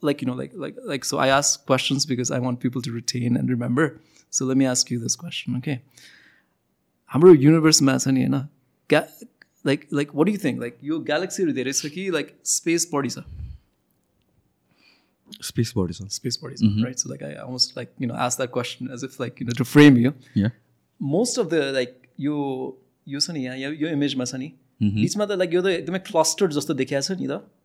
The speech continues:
Speaker 2: हो।
Speaker 1: होइन? Like, एकदमै क्लस्टर्ड देखिया छ नि, नजिक नजिक छ नि, तर यो चाहिँ रियालिटी होइन क्या।
Speaker 2: Mm-hmm।
Speaker 1: यसमा चाहिँ के भएको छ भने, त्यहाँ चाहिँ एउटा, like, बिचमा चाहिँ एउटा, like,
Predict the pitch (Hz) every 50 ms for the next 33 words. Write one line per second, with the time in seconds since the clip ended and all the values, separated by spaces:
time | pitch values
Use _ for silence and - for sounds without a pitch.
0 | _ - 101 92 82 - _ _ - 123 147 254 247 185 151 - - 147 - 151
1 | 165 214 233 233 - - 180 - - - - 220 202 165 143 143 143 143 135 156
2 | 170 156 123 127 147 165 165 175 170 165 160 160 156 160 156 135 127 - - _
3 | _ - 170 175 185 196 196 175 135 135 143 135 131 127 123 120 120 131 - -
4 | - - - _ _ _ _ _ _ _ _ _ _ _ - 135 135 - 127 113
5 | 156 - - 214 196 196 185 190 - 240 226 185 131 123 - 127 123 131 135 190
6 | 247 247 - _ _ _ _ _ _ _ 190 190 180 220 208 196 185 180 175 156
7 | 151 135 139 135 147 156 - 190 175 165 175 170 165 156 151 143 139 143 131